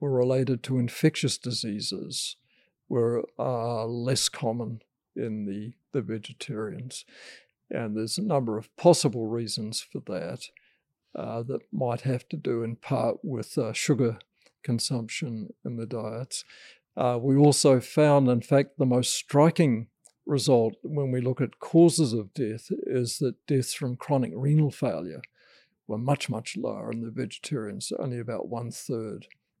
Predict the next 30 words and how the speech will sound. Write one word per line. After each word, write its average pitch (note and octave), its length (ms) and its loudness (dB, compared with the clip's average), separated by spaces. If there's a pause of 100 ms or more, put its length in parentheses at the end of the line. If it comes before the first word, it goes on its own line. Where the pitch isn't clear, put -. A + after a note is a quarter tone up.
(180)
and, A2+ 260 -6
uh, G2+ 120 -6
highly C#3+ 340 6
significant, C3 640 -2 (460)
which D3 160 0
is C3+ 100 2
perhaps G3+ 300 10
not F#3 140 10
a C#3 40 10
big B2 200 4
surprise B2 840 4
because C3+ 420 -2
the A#2 100 -6
main D3 340 4
causes C#3+ 500 2
of C3 80 -6
chronic A2+ 320 0
renal D#3 340 6
failure G#2 460 0
are B2+ 160 0
actually B2+ 300 -4
diabetes A#2+ 760 0
and A#2 120 -2
high A2+ 160 -4
blood C3+ 260 -4
pressure. - 320 -12 (600)
And A2 280 -6
both B2 300 -2
of B2 60 -6
those A2+ 380 -6